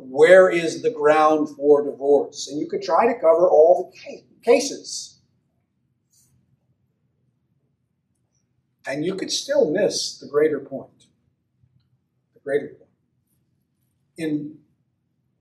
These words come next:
chapter nineteen, this, uh, question is put to Jesus. Uh, Matthew nineteen, verse three.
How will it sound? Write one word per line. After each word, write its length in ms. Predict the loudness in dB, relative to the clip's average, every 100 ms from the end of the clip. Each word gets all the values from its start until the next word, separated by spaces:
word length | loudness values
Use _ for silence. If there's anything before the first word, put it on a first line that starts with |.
| -20 _ _
chapter 340 | 4 4 4 0
nineteen, 920 | -2 -4 -8 -6 -6 -8 -12 -14 -20 _ _
this, 580 | -10 -8 -8 -10 -16 _ _ _ _ -16
uh, 340 | -14 -10 -12 -12 _ _ _ _ _ _ _
question 480 | 4 4 0 -10
is 140 | -10 -12
put 360 | -12 -12 -12 -18
to 100 | -20
Jesus. 600 | -18 -20 -20 -18 -18 _ _ -18
Uh, 120 | -14
Matthew 340 | -8 -8 -6
nineteen, 600 | -4 -4 -6 -12 -14 -14
verse 360 | -8 -6 -6 -12
three. 340 | -16 -18 -20